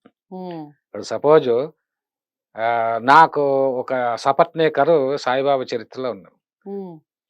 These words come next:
Speaker 2: ఆ సపత్నేకరు ఒక పరీక్షలు రాయడానికి తన మిత్రులతో వెళ్తాడు, అతను ఏం ప్రిపేర్ కాలేదు.
Speaker 1: మ్.
Speaker 2: కానీ నే-, "నువ్వు ఎలా పాస్ అవుతావు? నువ్వు ప్రిపేర్ కాలేదని" మిత్రులు అడిగితే, "బాబా ఉన్నాడు, బాబా పాస్ చేస్తాడు" అంటారు.
Speaker 1: మ్హూ.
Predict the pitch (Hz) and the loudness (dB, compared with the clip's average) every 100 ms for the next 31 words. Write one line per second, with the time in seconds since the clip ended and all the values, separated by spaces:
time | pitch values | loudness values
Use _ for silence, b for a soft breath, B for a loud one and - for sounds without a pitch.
0 | - 170 165 185 180 180 180 170 170 180 | -10 -2 0 0 -2 0 0 2 4 4
1 | 160 143 143 _ _ _ _ _ _ _ | 2 0 -4 _ _ _ _ _ _ _
2 | _ - 120 139 131 123 120 - - 147 | _ -14 -4 0 0 0 -4 -6 -4 -2
3 | 165 165 151 147 139 131 123 135 139 139 | 0 2 2 4 4 4 4 4 4 2
4 | 139 131 160 156 135 127 127 131 147 139 | 0 -2 -2 -2 -2 -2 -6 -4 -4 0
5 | 131 127 143 139 131 131 117 120 135 110 | -2 0 -2 -4 -4 -6 -4 2 2 2
6 | 107 98 - _ _ 185 175 156 151 _ | -2 -8 -14 _ _ -16 -14 -16 -20 _
7 | _ 151 175 160 143 135 127 123 120 127 | _ -2 0 0 0 0 0 -2 -4 0
8 | 139 131 165 165 160 160 156 151 147 135 | 4 8 8 8 6 4 0 0 -2 -4
9 | 123 156 151 147 143 139 139 127 123 151 | 0 2 4 2 0 0 -4 -6 -8 -4
10 | 147 139 127 113 139 185 98 120 143 151 | -2 -2 -4 -4 -4 -6 0 4 6 4
11 | 143 135 151 135 131 139 127 123 - 123 | 4 -2 -4 0 2 0 -2 -4 -4 -8
12 | - 107 113 98 - _ _ - 214 202 | -6 -8 -10 -16 -20 _ _ -14 -10 -10
13 | 185 | -10